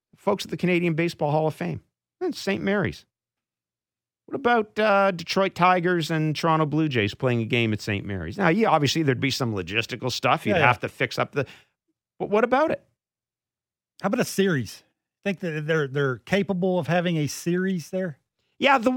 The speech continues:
Speaker 1: the, the only thing I would say about this, and I think Dan hit on this, is why did the Field of Dreams work? Well, it worked because we, most of us saw the freaking movie.
Speaker 2: Yeah, and it's the
Speaker 1: And
Speaker 2: Yankees.
Speaker 1: Well, yeah, that, but,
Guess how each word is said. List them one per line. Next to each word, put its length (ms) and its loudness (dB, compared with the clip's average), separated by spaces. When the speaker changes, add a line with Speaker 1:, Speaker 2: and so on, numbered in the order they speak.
Speaker 1:
the, 220 2
the 80 2
only 180 4
thing 180 0
I 60 8
would 160 0
say 240 2
about 260 2
this, 200 0
and 100 0
I 140 4
think 240 -4
Dan 220 6
hit 160 4
on 120 2
this, 200 0
is 240 0
why 520 4
did 300 2
the 60 0
Field 380 2
of 60 -2
Dreams 340 0
work? 220 -4
Well, 180 6
it 80 -2
worked 240 2
because 300 2
we, 140 2
most 300 2
of 80 2
us 100 0
saw 200 4
the 80 -2
freaking 360 0
movie. 360 0
Speaker 2:
Yeah, 260 0
and 120 0
it's 100 -2
the 40 0
Speaker 1:
And 80 4
Speaker 2:
Yankees. 420 -2
Speaker 1:
Well, 200 -4
yeah, 240 -4
that, 200 4
but, 100 -4